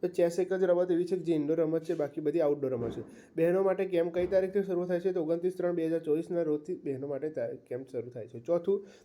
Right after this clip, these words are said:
જાહેરાતની કઈ કઈ રમતો તમે પરિચિત નથી? તો જાહેરાતમાં તલવારબાજી છે, લાઠી દાવ છે, આમાં બી-, બાળકો પોતાને જે પરિચિત ના હોય એ રમતનું નામ પણ લખી શકે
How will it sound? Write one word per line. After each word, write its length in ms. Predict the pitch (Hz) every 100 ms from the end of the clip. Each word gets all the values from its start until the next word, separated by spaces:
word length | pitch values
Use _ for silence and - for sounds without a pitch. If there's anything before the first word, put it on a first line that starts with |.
| - 147
જાહેરાતની 480 | 170 170 202 196
કઈ 220 | 202 170 180
કઈ 200 | 196 190
રમતો 340 | 147 147 180
તમે 260 | - 147 160
પરિચિત 500 | 131 127 147 170 147
નથી? 540 | 113 139 147 120 - - - -
તો 60 | 165
જાહેરાતમાં 520 | 160 160 175 180 175
તલવારબાજી 640 | 156 151 170 165 165 170
છે, 200 | 170 170
લાઠી 300 | 156 139 160
દાવ 220 | 156 151
છે, 200 | 151 160
આમાં 320 | - 151 160
બી-, 140 | 156 139
બાળકો 380 | 139 139 147 151
પોતાને 400 | 147 143 147 143
જે 100 | 147
પરિચિત 440 | 131 135 139 139
ના 80 | 165
હોય 160 | 165
એ 40 | 143
રમતનું 360 | 120 123 147
નામ 160 | 123 113
પણ 140 | 110
લખી 260 | 151 113 143
શકે 340 | - 120 135